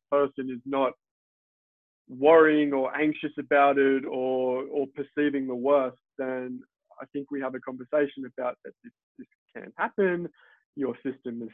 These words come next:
sensitized for whatever reason, depending on that particular person. But I say this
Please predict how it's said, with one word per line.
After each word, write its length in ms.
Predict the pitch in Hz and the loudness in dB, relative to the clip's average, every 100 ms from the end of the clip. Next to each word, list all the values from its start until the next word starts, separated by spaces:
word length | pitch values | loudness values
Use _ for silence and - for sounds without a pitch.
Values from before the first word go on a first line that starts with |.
| - | 0
sensitized 760 | 165 165 147 151 143 139 135 - - | 0 0 -2 6 8 6 4 -4 -6
for 280 | 120 117 113 | -2 -2 -2
whatever 440 | 123 127 120 120 | 0 0 0 0
reason, 400 | 135 160 147 143 | 4 6 6 0
depending 420 | 127 - 123 120 | -2 -4 -4 -4
on 120 | 117 117 | -6 -8
that 160 | 120 - | -10 -12
particular 420 | - 120 131 127 - | -16 -12 -8 -4 4
person. 520 | 151 143 147 139 135 _ _ _ - | 4 4 2 2 0 _ _ _ 2
But 120 | 160 | 4
I 60 | 156 | 6
say 220 | 165 156 | 8 6
this 140 | 170 | 6